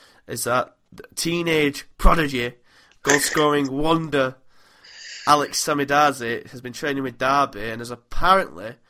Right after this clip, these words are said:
according to various rumours on that internet, um, declined a professional contract here or another extension of his contract or whatever. Now, personally, I agree. I'm quite gutted with this. If he goes to Derby,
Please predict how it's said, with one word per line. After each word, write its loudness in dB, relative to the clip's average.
according -6
to -10
various -6
rumours -6
on -4
that -2
internet, -10
um, -2
declined -2
a -2
professional -6
contract -6
here -2
or -4
another -6
extension -10
of -10
his -12
contract -8
or -6
whatever. -6
Now, 0
personally, 6
I 4
agree. 0
I'm 4
quite 0
gutted -8
with -10
this. -8
If -6
he -2
goes -4
to -10
Derby, -2